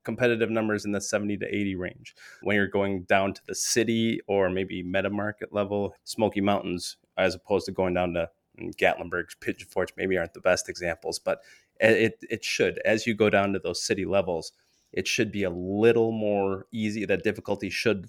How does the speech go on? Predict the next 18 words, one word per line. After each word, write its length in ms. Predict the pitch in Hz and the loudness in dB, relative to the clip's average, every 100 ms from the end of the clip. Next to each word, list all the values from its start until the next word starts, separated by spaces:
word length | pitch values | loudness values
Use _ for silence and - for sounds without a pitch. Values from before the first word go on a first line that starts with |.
| - | -14
lift 360 | 92 110 110 - | -4 -2 -2 -6
or 80 | 95 | -6
be, 200 | 90 87 | -6 0
get 120 | 110 | 2
a 40 | 101 | 4
little 240 | 95 85 | 2 -2
lower 280 | 82 90 101 | -2 0 0
there 320 | 117 120 127 _ | 0 -2 -2 _
so 180 | - 95 | -8 -6
that 180 | 87 - | -6 -8
you 60 | |
can 520 | - - 120 104 92 87 _ _ _ - | -10 -2 2 2 0 -6 _ _ _ -2
go 180 | 98 | 2
after, 580 | 92 85 - 92 87 78 _ _ - | 4 2 -2 -2 -2 -4 _ _ -6
it 220 | 233 131 | -2 2
gi-, 100 | 123 | 2
gives 260 | 104 117 110 | 2 0 -2
you, 120 | 110 | -6